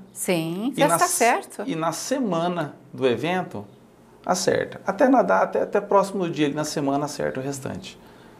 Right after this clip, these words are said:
Speaker 1: Aham.
Speaker 2: Né?
Speaker 1: É porque, às vezes, você faz, vamos imaginar, lá valor cinco mil, daí a empresa tem trinta funcionários, querem todos lá se divertir. Daí eles fazem um rateio lá, todo mundo da sua parte,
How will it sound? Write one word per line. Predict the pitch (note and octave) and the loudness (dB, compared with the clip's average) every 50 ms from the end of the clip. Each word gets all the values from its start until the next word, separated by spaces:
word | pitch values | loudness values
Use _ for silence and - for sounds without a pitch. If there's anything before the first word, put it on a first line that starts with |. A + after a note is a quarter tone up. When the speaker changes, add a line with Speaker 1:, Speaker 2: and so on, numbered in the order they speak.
| - - | -12 -8
Speaker 1:
Aham. | G3+ F#3+ F#3+ F#3+ G#3+ G#3+ A3 - | -6 -6 -6 -4 -6 -8 -8 -6
Speaker 2:
Né? | - - F#3+ F#3+ - - - | -6 -6 -6 -6 -8 -8 -4
Speaker 1:
É | - F4 | -2 0
porque, | - D4 C#4 C#4 - | 2 2 0 2 4
às | C#4+ C#4 B3 A3+ G3+ A3 A#3 A#3 | 4 6 6 6 6 6 4 4
vezes, | A#3 A3+ A#3 B3+ B3 A#3+ | 4 4 4 4 4 2
você | A3+ A#3 A#3 A#3 G#3 | -4 -4 -2 -2 -2
faz, | A3 A3+ G#3+ G#3 G#3 | 0 2 0 0 0
vamos | G3+ F#3+ F#3+ G3+ G3+ F#3+ F#3 F3+ | -4 -6 -6 -4 -4 -6 -6 -4
imaginar, | F3+ F3+ F#3 F#3 G3 F3+ F3 E3 D#3 | -2 -2 -2 0 0 0 2 2 4
lá | D#3 E3+ | 4 2
valor | F#3 G#3 A#3 C4 B3 A#3+ | 2 4 4 4 4 2
cinco | A#3+ - D#4 C4+ - | 2 2 0 0 2
mil, | B3+ B3 B3 A3 E3+ - - - - - - - - | 4 6 6 6 4 2 -4 -10 -18 -20 -20 -18 -6
daí | - F#3+ F#3+ G3+ G#3+ A#3 | -2 0 2 4 4 4
a | A3 | 2
empresa | A3 G#3+ - G#3 G#3+ G#3+ A3 A3 G#3+ | 2 2 2 2 4 4 4 2 0
tem | G#3+ - G#3 G3+ G3 F#3+ F3+ F3 F3 | 2 2 2 2 2 2 0 0 0
trinta | F3 - B3+ D4+ C4+ A#3+ | 2 4 4 4 4 4
funcionários, | - - G#3+ G#3 G#3+ F#3+ F#3 E3+ D3 C#3 D3+ F#3 G3+ F#3+ | 2 0 0 2 2 4 4 6 4 4 2 0 -2 0
querem | - A3+ A3+ A3+ | 2 4 4 4
todos | A3+ A#3 D4 C#4+ A#3+ A#3+ A#3 | 4 6 6 6 6 4 0
lá | G#3+ G#3 G#3+ | 0 0 0
se | G#3+ - | 0 -2
divertir. | G3 F#3+ G3 G3 F#3+ F#3+ F#3+ - D#3 - - - - - - - - - | -6 -4 -4 -4 -4 -6 -6 -8 -10 -10 -10 -12 -20 -20 -20 -20 -10 -2
Daí | - G3+ G3+ | 0 2 2
eles | G#3+ A#3 A#3 | 2 0 0
fazem | - G3 G#3 G#3 G#3+ | 0 0 0 0 0
um | G3+ | -4
rateio | G3 G3+ F#3+ F#3+ F#3+ - - G#3 G#3+ A#3+ A#3+ G#3 | -4 -4 -6 -4 -2 2 6 6 6 6 6 4
lá, | F#3 G3 G#3+ B3 | 2 4 2 2
todo | - A#3+ G#3+ G#3+ | 0 -4 -6 -4
mundo | G#3 G#3 G3 | -4 -6 -4
da | G3 | -6
sua | G3+ G3 - F3+ | -4 -4 -4 -4
parte, | F3+ - - G3 F#3+ G3+ A3 B3+ D#4 D4+ - - D#4+ F4+ | -4 -4 -2 0 0 2 2 0 0 -2 -6 -8 -8 -8